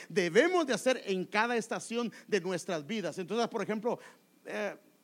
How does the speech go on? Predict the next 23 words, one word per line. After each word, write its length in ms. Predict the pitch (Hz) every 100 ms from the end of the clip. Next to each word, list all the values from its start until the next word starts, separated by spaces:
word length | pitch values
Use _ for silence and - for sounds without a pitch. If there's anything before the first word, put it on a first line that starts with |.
| _ _ _ _ _ _ _ _ 170
y 80 |
fíjese, 300 | 156 175 180 -
y 80 |
fíjese, 280 | 147 160 165
hermano, 280 | 143 147 170
que 140 | 170
nosotros, 560 | 139 120 - 220 - - _ _ _ _ _ _ _ _ _ _
¿qué 120 | - 262
tribu 360 | 311 302 277
somos, 360 | - 294 254 214
hermano? 360 | 214 240 226 131 - _ _ _ _ _ _ _ _ _ _ _ _ _ _ _ _ _ _ _ _ _ _ _ _ _ _ _ _ _ _ _ _ _ _ _ _ _ -
¿Qué 180 | 240
tribu 340 | 254 277 277 277
so-, 140 | -
ala, 300 | 151 123 127
hermano, 360 | 107 85 151 185
qué 200 | 262 277
tribu 340 | 302 311 294
somos? 720 | - 294 311 285 180 - - - _ _ _ _ _ _ _ _ _ _ _ _ _ _ _ _ _ -
No 140 | 175
sacar, 480 | 240 160 - 190 240
¿verdad? 240 | 131 156
Sino 280 | - 175 139